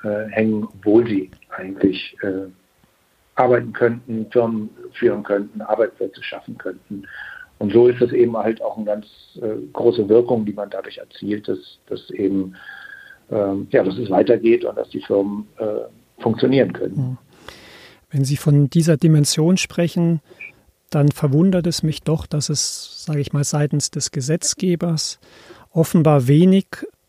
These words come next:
Speaker 2: ja, Mittel und Möglichkeiten gibt, so dass es notwendig ist, dass so eine Sozialunternehmung wie Sie in diese Lücke einspringen. Ist das eine falsche Wahrnehmung von mir? Oder wenn das tatsächlich so ist, dass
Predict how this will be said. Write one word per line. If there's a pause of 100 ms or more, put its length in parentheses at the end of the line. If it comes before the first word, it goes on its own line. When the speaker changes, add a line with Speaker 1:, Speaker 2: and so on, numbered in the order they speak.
(220)
Speaker 2:
ja,
Mittel
und
Möglichkeiten
gibt,
so
dass
es
notwendig
ist,
dass
so
eine
Sozialunternehmung
wie
Sie (460)
in
diese
Lücke
einspringen.
Ist
das
eine
falsche
Wahrnehmung
von
mir? (800)
Oder
wenn
das
tatsächlich
so
ist,
dass